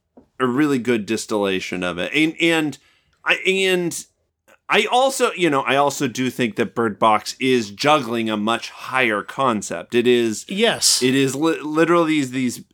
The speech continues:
Speaker 1: uh, this biblical, <laughs> uh, uh, uh, and, and it does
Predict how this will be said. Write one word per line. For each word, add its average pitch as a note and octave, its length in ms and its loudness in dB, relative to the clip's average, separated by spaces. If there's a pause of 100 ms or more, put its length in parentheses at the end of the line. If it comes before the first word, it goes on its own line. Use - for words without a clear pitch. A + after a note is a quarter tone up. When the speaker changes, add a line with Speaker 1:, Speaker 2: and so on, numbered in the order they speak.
Speaker 1:
uh, A2+ 260 4
this A#2 240 0
biblical, D3+ 1000 0 (220)
<laughs> - 220 -20
uh, D3 520 2
uh, D#3 220 4
uh, D3 220 2 (340)
and, G3+ 260 2
and G3 220 2
it F3 240 -2
does G#3 380 0